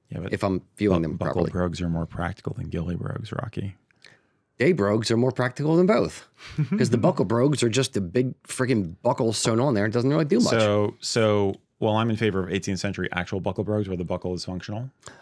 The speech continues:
Speaker 2: Uh, yes,
Speaker 1: Yes,
Speaker 2: indeed.
Speaker 1: yes,
Speaker 2: So
Speaker 1: yes.
Speaker 2: don't wear any, wear any orthotics in that,
Speaker 1: Because
Speaker 2: 'cause
Speaker 1: you
Speaker 2: that
Speaker 1: need
Speaker 2: wouldn't be traditional
Speaker 1: Right,
Speaker 2: then.
Speaker 1: no, exactly, no, but
Speaker 2: You
Speaker 1: you
Speaker 2: must
Speaker 1: got,
Speaker 2: wear a
Speaker 1: you got
Speaker 2: leather bottom, flat,
Speaker 1: Totally.
Speaker 2: with nails sticking into the bottom of your foot.
Speaker 1: Absolutely,
Speaker 2: Yes.
Speaker 1: absolutely. But you're also talking to somebody who went bowling last weekend and was really tempted to walk home with those bowling shoes.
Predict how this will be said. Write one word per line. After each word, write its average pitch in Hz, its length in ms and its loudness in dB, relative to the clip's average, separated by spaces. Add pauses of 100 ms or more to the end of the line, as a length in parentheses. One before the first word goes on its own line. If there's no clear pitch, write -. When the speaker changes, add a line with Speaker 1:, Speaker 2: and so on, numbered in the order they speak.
Speaker 2:
Uh, 117 200 2
yes, 113 280 2
Speaker 1:
Yes, 95 80 -2
Speaker 2:
indeed. 104 340 2
Speaker 1:
yes, - 120 -4
Speaker 2:
So 104 100 0
Speaker 1:
yes. 98 100 2
Speaker 2:
don't 127 160 2
wear 123 200 2
any, 117 180 0
wear 120 280 2
any 117 140 4
orthotics 104 540 0
in 87 60 2
that, 85 80 2
Speaker 1:
Because 104 140 0
Speaker 2:
'cause 85 40 -2
Speaker 1:
you 98 60 2
Speaker 2:
that - 20 2
Speaker 1:
need 110 80 4
Speaker 2:
wouldn't 90 160 -2
be 95 80 2
traditional 104 380 -2
Speaker 1:
Right, 90 100 0
Speaker 2:
then. - 80 -4
Speaker 1:
no, 107 140 0
exactly, 117 480 -2
no, 131 120 0
but 92 60 0
Speaker 2:
You 120 60 4
Speaker 1:
you - 20 6
Speaker 2:
must 135 140 6
Speaker 1:
got, 131 40 4
Speaker 2:
wear 135 100 4
a 120 60 4
Speaker 1:
you 110 60 4
got 123 80 4
Speaker 2:
leather 139 180 4
bottom, 131 440 4
flat, 123 440 0
Speaker 1:
Totally. 196 320 2
Speaker 2:
with 123 80 4
nails 123 200 2
sticking 123 280 0
into 113 140 2
the 113 60 4
bottom 110 160 4
of 107 100 2
your 107 100 4
foot. 147 60 4
Speaker 1:
Absolutely, 131 460 4
Speaker 2:
Yes. 98 200 2
Speaker 1:
absolutely. 117 560 0
But 95 140 -4
you're 107 180 0
also 156 160 -2
talking 147 220 -2
to 127 60 -2
somebody 123 260 -2
who 110 80 -4
went 104 180 -4
bowling 104 300 -2
last 120 240 -4
weekend 123 240 -4
and 92 80 -4
was 90 120 -6
really 110 300 0
tempted 135 300 -4
to 110 80 0
walk 110 260 -2
home 110 180 -4
with 104 100 -4
those 95 120 -4
bowling 92 360 -6
shoes. 82 340 -8